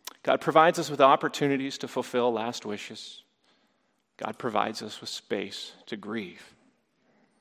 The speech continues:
because he is your shepherd. He is your shepherd. And so when you walk through the valley of the shadow of death, in the sense of another person's death,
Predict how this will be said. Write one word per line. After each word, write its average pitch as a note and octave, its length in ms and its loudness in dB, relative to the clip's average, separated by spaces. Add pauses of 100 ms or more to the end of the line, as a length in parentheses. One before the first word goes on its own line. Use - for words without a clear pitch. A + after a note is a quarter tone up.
(580)
because - 300 -10
he G2+ 80 -10
is G2 120 -10
your - 80 -10
shepherd. - 500 -8 (1600)
He - 140 -16
is F2 100 -10
your F#2 80 -14
shepherd. - 500 -12 (1040)
And C3 80 -12
so A#2+ 140 -4
when B2+ 160 4
you B2+ 100 6
walk C3+ 360 6
through D3 140 -2
the B2 60 0
valley B2+ 440 6
of A#2 80 -4
the A2+ 80 -4
shadow C3+ 360 6
of A2+ 220 0
death, B2 420 2 (420)
in B2 60 4
the A#2+ 60 6
sense C#3 300 2
of A2+ 80 -4
another B2 280 4
person's D3+ 500 2
death, G#2 420 -10